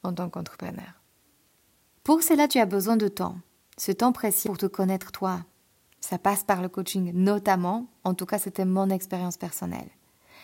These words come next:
La connaissance de moi-même m'a permis de réfléchir et de penser différemment que les autres. À la place de regarder jalousement autour de moi et comparer comment font les autres, c'est en réalité tout l'inverse. Tu as besoin du temps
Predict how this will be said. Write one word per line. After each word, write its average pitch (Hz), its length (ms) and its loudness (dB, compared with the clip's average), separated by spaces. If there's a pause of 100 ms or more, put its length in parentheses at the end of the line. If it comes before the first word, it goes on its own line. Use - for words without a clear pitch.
(160)
La 226 240 4
connaissance 196 720 -2
de 185 80 -6
moi-même 202 680 0
m'a 185 160 -6
permis 185 320 -2
de 180 80 -6
réfléchir 202 920 -4
et 202 60 -8
de 185 100 -6
penser 180 380 -8
différemment 185 800 -4
que 180 100 -8
les 170 160 -8
autres. - 320 -14 (880)
À 190 120 2
la 196 100 0
place 285 240 0
de 269 80 0
regarder 190 480 2
jalousement 202 600 2
autour 190 260 -6
de 180 100 -4
moi 175 460 -2 (420)
et - 100 -2
comparer 202 680 0 (160)
comment 208 300 4
font 190 160 -2
les 180 240 -2
autres, 240 320 -8 (280)
c'est - 140 -4
en 190 80 2
réalité 185 380 -2
tout - 260 -2
l'inverse. 190 640 -2 (1120)
Tu - 160 -2
as 226 120 8
besoin 208 340 2
du 202 160 0
temps 196 480 -4